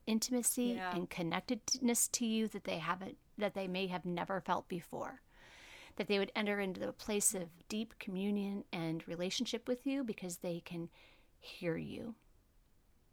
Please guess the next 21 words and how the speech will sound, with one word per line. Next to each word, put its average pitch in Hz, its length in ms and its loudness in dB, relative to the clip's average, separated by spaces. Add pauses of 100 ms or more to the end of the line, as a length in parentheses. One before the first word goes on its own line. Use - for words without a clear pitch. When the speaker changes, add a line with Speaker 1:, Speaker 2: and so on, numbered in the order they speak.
(1120)
Speaker 1:
Even 208 200 2
if 190 80 -4
it's 180 100 -10
because - 180 -6
they 160 160 -4 (160)
feel 190 240 4
you 185 180 4
in 170 140 2
their 156 140 0
belly. 151 640 -4
Like, 196 280 -4
<laughs> 170 180 -4
there's 180 200 2
so 208 140 4
many 190 240 -2
ways. 185 380 -2
And 208 120 0
so - 100 0
you 190 120 4
would, 190 160 2
like, 190 160 4